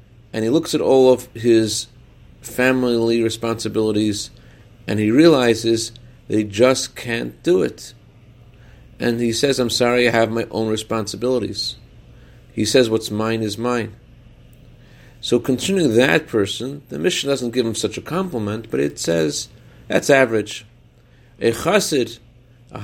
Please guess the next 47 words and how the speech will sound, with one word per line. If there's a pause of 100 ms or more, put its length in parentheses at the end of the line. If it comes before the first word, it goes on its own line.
higher
level,
is
someone
who
says,
"What's
mine
is
yours
and
yours
is
yours,"
and
he
finds
a
way
to
help
anyways. (1080)
But
then
the
Mishnah
says,
"V'yesh
omrim." (600)
There
are
those
that
say (460)
that
if
someone
says,
"What's
mine
is
mine
and
what's
yours
is
yours,"